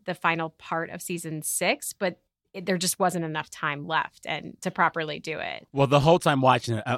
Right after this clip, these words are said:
Speaker 2: I'm, like, knowing, all right, this is the last season. How are they gonna land this plane?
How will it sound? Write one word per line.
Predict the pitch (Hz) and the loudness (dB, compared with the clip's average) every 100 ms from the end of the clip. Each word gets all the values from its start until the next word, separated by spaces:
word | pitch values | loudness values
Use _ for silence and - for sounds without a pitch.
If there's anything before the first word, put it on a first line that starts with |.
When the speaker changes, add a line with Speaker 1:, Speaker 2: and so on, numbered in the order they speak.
| - | -2
Speaker 2:
I'm, | 120 117 | 0 0
like, | 107 | 0
knowing, | 113 143 135 117 - - | 0 2 2 2 -4 2
all | 147 | 4
right, | 123 | 4
this | 113 156 | 2 2
is | 151 104 | 2 2
the | 92 | 2
last | 104 127 147 - | 4 4 4 -2
season. | 82 - 69 71 _ _ | -6 -8 -10 -14 _ _
How | 123 123 | 4 6
are | |
they | 123 | 4
gonna | 107 107 | 2 2
land | 101 85 | 0 -2
this | - | -4
plane? | 90 62 50 | -6 -8 -12